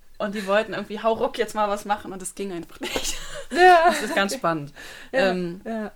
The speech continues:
Speaker 1: aber ja, auf jeden Fall. Und auch die, ganz viel von diesem Wesen der Pflanze spürt man ja schon.
Speaker 2: Mhm.
Speaker 1: Auch durch die Sinneserfahrung oder
Speaker 2: Mhm.
Speaker 1: gerade dadurch. Also wie riecht sie denn? Wie fühlt die sich an? Wie sieht sie aus? Genau, das ist ja das, das ganz Spannende eigentlich.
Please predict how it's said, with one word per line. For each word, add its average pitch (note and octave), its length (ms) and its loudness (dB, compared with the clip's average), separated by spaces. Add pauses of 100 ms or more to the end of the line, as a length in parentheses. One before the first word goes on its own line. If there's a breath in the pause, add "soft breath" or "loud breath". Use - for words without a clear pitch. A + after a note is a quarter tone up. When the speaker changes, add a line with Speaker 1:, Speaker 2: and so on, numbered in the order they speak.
(100)
Speaker 1:
aber F3+ 160 -6
ja, E3+ 240 2
auf - 100 -10
jeden F#3 160 -6
Fall. F#3 240 -6
Und D#3+ 180 -8
auch E3 140 -8
die, E3+ 420 -8 (920 soft breath)
ganz G3 280 -6
viel A#3 220 -10
von G3+ 180 -8
diesem E3+ 260 -8
Wesen A3+ 300 -4
der F3+ 120 -6
Pflanze F3+ 520 -8
spürt A#3 340 -8
man D#3+ 140 -10
ja D3+ 100 -12
schon. G#3 220 -4
Speaker 2:
Mhm. D#3+ 220 -8 (380)
Speaker 1:
Auch - 200 -4
durch A#3 260 -8
die F3 120 -12
Sinneserfahrung D#3 920 -12
oder G3+ 140 -8
Speaker 2:
Mhm. G#3+ 40 -4
Speaker 1:
gerade A#3 320 -8
dadurch. D3 460 -14
Also D3+ 160 -14
wie D#3+ 120 -12
riecht G3+ 280 -8
sie E3+ 140 -12
denn? D3 260 -12
Wie F3 100 -8
fühlt G3 240 -14
die G3 80 -10
sich G3 260 -14
an? E3+ 300 -6 (680 loud breath)
Wie G3 100 -6
sieht G3 180 -10
sie - 200 -8
aus? G#3 640 -6 (480 soft breath)
Genau, F#3 280 -4
das F3 200 -12
ist - 160 -12
ja F3 200 -4
das, F3 180 -12
das F3+ 200 -12
ganz G3 240 -8
Spannende G#3 420 -6
eigentlich. F#3+ 480 -10